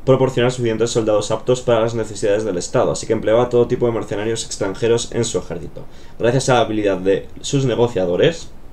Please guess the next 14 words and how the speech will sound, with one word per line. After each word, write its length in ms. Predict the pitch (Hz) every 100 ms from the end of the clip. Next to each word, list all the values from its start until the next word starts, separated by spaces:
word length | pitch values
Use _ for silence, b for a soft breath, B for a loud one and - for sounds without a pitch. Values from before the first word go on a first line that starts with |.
| - - - - - - - -
se 140 | - 127
convirtió 320 | 135 127 120
en 40 |
la 80 | 117
primera 320 | 110 110 110
opción 380 | 101 - 113 120
para 160 | 110 117
los 180 | 117 -
soldados 420 | 95 98 107 -
que 80 | 101
buscaban 440 | 95 101 117 -
el 120 | 117 110
empleo 440 | 95 101 110 -
pagado. 360 | 113 - -